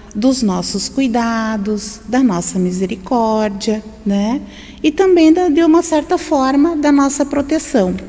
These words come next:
Quem, ãh, tem verdadeiramente amor, auxilia, então,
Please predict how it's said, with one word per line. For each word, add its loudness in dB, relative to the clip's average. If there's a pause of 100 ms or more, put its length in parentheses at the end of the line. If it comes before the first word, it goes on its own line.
(1700)
Quem, 6
ãh, 0 (1500)
tem 4
verdadeiramente 0 (440)
amor, 2 (1040)
auxilia, 0
então, 2